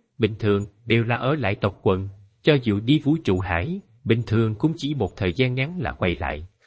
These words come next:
Dù sao với tốc độ vũ trụ tối cường giả, cho dù chiến đấu giết chóc, thì hiệu suất cũng cực cao, tốc độ cũng cực nhanh, do đó bình thường đều ở trong tộc quần. Cự Phú hiện không có ở trong tộc quần, ông ấy đi vũ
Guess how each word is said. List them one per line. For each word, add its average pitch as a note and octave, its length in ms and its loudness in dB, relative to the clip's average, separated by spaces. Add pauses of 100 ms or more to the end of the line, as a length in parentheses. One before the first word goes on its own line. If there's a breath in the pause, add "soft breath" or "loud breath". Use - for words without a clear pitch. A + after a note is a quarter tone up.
Dù C#3 200 6
sao E3 280 0
với F#3 160 2
tốc G#3 260 -2
độ G#2 180 2
vũ C3 280 2
trụ G2 200 0
tối E3+ 280 2
cường F#2+ 240 -2
giả, G2 340 -2 (180)
cho B2+ 120 4
dù G2 340 0
chiến D3 200 -4
đấu C#3+ 140 2
giết E3 280 -2
chóc, G#3 160 -2 (380)
thì A2+ 120 4
hiệu G#2+ 180 4
suất G#2 300 -2
cũng C3 200 -2
cực - 280 0
cao, C#3 260 0 (380)
tốc G3+ 200 2
độ F#2+ 180 4
cũng D#3 260 -4
cực G#2 200 0
nhanh, C#3+ 280 0 (260)
do A#2+ 140 4
đó B2 320 -2
bình G#2 220 0
thường G2 280 0 (160)
đều G2 220 4
ở A2+ 160 0
trong A#2 360 -4
tộc F2+ 160 -2 (140)
quần. F2 180 2 (380)
Cự B2+ 140 6
Phú E3+ 220 2
hiện A2 180 4
không D#3 260 -2
có D3+ 100 -2
ở C#3 220 0
trong C#3 200 -2
tộc F#2+ 260 -2
quần, F2+ 200 2 (260)
ông B2+ 220 0
ấy C3+ 200 0
đi C#3+ 160 4
vũ A#2+ 160 2